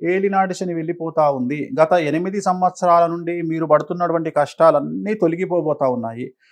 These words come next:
మరి ఎందుకయ్యా కష్టం ఉంది, ప-, వ్యయం పద్నాలుగు ఉంది, ఆదాయం ఎనిమిది ఉంది అంటే,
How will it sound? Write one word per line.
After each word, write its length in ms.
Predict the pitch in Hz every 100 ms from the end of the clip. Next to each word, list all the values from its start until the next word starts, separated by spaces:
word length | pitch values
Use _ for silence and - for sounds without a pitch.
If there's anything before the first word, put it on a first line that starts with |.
| _ _ -
మరి 180 | 175 185
ఎందుకయ్యా 600 | 165 196 214 208 196 196
కష్టం 400 | 180 - 196 190
ఉంది, 600 | 190 185 185 185 180 -
ప-, 400 | 165 165 160 151
వ్యయం 260 | 143 160 190
పద్నాలుగు 440 | 175 160 180 180
ఉంది, 420 | 180 175 180 180
ఆదాయం 500 | - 151 180 180 180
ఎనిమిది 260 | 160 170 175
ఉంది 220 | 170 160
అంటే, 500 | 139 117 - 202 247